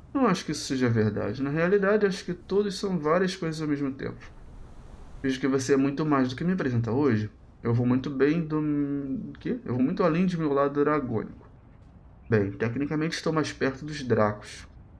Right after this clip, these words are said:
Senescal Solistra ri. <laughs> Mas agora é possível ver uma forma paisana que escolhi, a de Vulpera.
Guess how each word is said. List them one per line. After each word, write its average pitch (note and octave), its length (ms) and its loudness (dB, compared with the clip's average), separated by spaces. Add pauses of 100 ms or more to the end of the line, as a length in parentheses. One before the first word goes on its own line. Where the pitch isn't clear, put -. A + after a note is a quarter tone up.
(800)
Senescal C3 420 2
Solistra C3+ 400 0
ri. A#2+ 220 0 (120)
<laughs> - 1120 0
Mas C#3 140 2
agora D#3+ 220 6
é - 20 4
possível E3+ 380 2
ver D3+ 140 4
uma D3+ 180 2
forma C3+ 340 0
paisana C#3 400 2
que C#3 80 -6
escolhi, F3+ 560 -2
a E3+ 100 -2
de E3+ 120 -2
Vulpera. F#3+ 560 -2